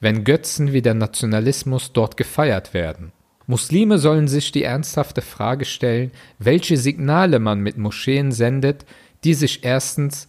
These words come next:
stark von den hiesigen Gebäuden unterscheiden und zweitens, inwieweit es Sinn macht, auf Elementen, die keinen praktischen Mehrwert haben, zu beharren?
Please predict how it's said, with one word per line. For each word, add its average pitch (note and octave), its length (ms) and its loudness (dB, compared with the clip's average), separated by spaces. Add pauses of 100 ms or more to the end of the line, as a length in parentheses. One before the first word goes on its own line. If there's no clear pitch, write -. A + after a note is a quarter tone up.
(140)
stark B2+ 580 0
von A2+ 240 -4
den G#2 140 0
hiesigen A2+ 480 0
Gebäuden G#2 420 0
unterscheiden A#2 800 -2 (380)
und G3 260 0
zweitens, D#3 680 0 (240)
inwieweit A#2+ 580 2
es D3+ 200 -2
Sinn E3+ 260 2
macht, F2+ 400 -4 (160)
auf - 220 -6
Elementen, B2+ 760 0 (360)
die B2 80 -4
keinen G3 480 2
praktischen D3 640 0
Mehrwert B2 600 0
haben, G2+ 380 -2 (260)
zu C#3 180 0
beharren? C3+ 580 -2